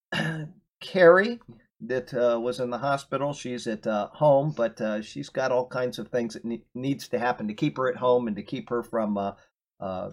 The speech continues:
going back into the hospital. So we want to keep her in prayer. And then Freda, we just heard from her. Uh,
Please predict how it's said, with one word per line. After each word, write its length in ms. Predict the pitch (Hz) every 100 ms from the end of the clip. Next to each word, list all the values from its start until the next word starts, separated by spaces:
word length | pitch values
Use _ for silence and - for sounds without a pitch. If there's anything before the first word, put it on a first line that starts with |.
| -
going 280 | 127 123 110
back 260 | 113 113
into 140 | 113 101
the 80 | 92
hospital. 580 | 117 113 - 101 85
So 140 | - 110
we 100 | 110
want 160 | 113 110
to 40 |
keep 240 | - 110 -
her 140 | 120
in 80 | 110
prayer. 380 | 123 143 151 -
And 120 | 127
then 160 | 131 113
Freda, 540 | - 165 196 131 123
we 120 | 127
just 240 | 110 135 -
heard 240 | 131 127
from 280 | 131 123 110 _ _
her. 340 | 139 127 113 - _ _
Uh, 200 | 113